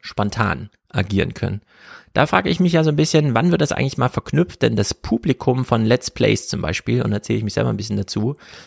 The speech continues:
ich will ja schon sehen, wie geht's in dieser Cyberpunk-Welt zu. Aber ich will mich nicht hinsetzen und das Spiel spielen. Also was mache ich? Ich gucke mir halt so einen Durchlauf zehn Stunden lang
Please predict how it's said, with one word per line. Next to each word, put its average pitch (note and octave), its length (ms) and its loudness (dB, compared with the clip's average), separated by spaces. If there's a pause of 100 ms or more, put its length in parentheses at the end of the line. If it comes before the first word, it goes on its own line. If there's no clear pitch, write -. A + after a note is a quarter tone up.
ich G#2 160 -4
will C#3 80 6
ja D3+ 140 2
schon E3+ 420 -2
sehen, B2+ 520 2 (380)
wie C3 200 4
geht's C3 260 2
in - 80 -2
dieser A#2 240 2
Cyberpunk-Welt G2+ 840 0
zu. F2 280 -2 (260)
Aber G2 160 2
ich G2 100 0
will G#2 100 4
mich G#2+ 140 4
nicht G#2+ 140 2
hinsetzen G#2 340 2
und F#2+ 100 0
das - 80 0
Spiel G2 240 -2
spielen. - 400 -6
Also G2 140 -2
was G2 120 -2
mache G#2 200 -2
ich? - 160 -8
Ich - 100 -6
gucke - 160 -6
mir G#2+ 100 0
halt - 200 -2
so G#2 100 0
einen G2 220 0
Durchlauf G2 500 2
zehn G#2 160 0
Stunden B2+ 360 2
lang G2+ 220 2